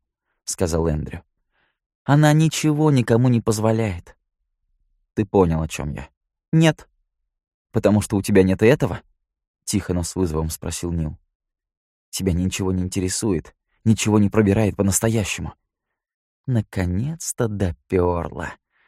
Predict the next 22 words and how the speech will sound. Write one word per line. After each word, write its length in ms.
медленно 460
протянул 480
Эндрю. 380
«Не 140
прошло 400
и 120
года». 420
«Чего 260
ты 100
боишься?» 500
«Высоты». 580
«Эндрю». 560
«Если 360
Кевин 320
придет 280
за 120
тобой 200
во 120
второй 320
раз, 160
будет 260
хуже». 400